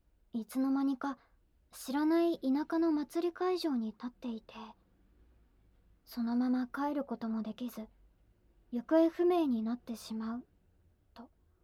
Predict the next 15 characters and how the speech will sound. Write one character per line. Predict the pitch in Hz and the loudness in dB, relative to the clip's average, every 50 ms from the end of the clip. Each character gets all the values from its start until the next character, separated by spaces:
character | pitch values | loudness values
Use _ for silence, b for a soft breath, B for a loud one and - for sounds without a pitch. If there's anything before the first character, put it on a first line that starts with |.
| _ _ _ _ _ _ _ _ _ _ _ _ _ _ _ _ _ _ _ _ _ _ _ _ _ _ _ _ | _ _ _ _ _ _ _ _ _ _ _ _ _ _ _ _ _ _ _ _ _ _ _ _ _ _ _ _
大 | - 302 339 359 359 | 0 2 2 2 2
方、 | - 381 370 - 381 370 359 359 359 339 330 | -2 -4 -2 0 0 2 2 2 2 2 4
噂 | 320 349 349 - 370 359 | 2 2 2 2 0 0
の | 359 359 | 2 2
内 | 349 349 349 349 339 | 2 2 2 2 2
容 | 339 339 339 330 | 2 4 4 4
は、 | 330 339 320 b b b b _ _ _ _ _ _ _ _ _ - - | 2 2 0 b b b b _ _ _ _ _ _ _ _ _ -10 -4
こ | 254 262 | -2 0
ん | 262 | 0
な | 262 269 254 | 0 -2 -2
感 | - 277 269 269 | -4 -4 -4 -4
じ | 285 269 | -4 -4
で | 302 302 | -6 -6
す | - - 226 | -6 -6 -8
よ。 | 220 226 240 247 | -8 -8 -8 -12